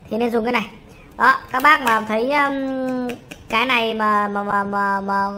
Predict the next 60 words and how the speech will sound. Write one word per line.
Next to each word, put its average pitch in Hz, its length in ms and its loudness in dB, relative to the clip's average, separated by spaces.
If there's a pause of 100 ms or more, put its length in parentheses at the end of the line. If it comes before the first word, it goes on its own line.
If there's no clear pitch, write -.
(320)
có 208 180 2
cái 247 140 -2
vấn 247 200 -2
đề 220 300 4
gì 208 200 0
hay 233 120 0
là 226 60 0
các 240 120 -6
bác 285 160 0
biết 311 160 -2
về 233 60 0
cái 226 100 -4
này 208 100 -2
thì 202 80 -6
các 226 60 -4
bác 254 80 0
comment 226 300 -2
cho 233 80 -6
mọi 226 120 -6
người 208 100 -4
cùng 208 120 -4
xem 269 180 0
nhé. 311 160 2 (560)
Đó. - 160 6 (1040)
Đó 233 100 2
thì 254 80 0
đơn 269 120 4
giản 185 160 4
hôm 233 80 0
nay 262 160 4
em 247 100 2
chỉ 185 80 -2
giới 208 160 0
thiệu 269 200 2
cho 226 60 -2
các 240 80 0
bác 269 200 4
về 208 460 0
sản 185 120 -6
phẩm 175 180 -2
như 233 80 -2
này, 208 380 0
à, 196 280 2
vậy 208 100 -4
thôi. 240 140 2 (320)
Em 240 160 0
có 269 80 0
mua 262 300 4 (100)
dư 269 180 2
ra 254 120 2
hai 254 200 2
cái. 254 240 -4 (760)
À, 202 320 0
bác 262 160 2
nào 220 200 2
mà 208 100 2
có 214 120 -2
nhu 247 180 0
cầu, 202 360 4
à, 196 320 4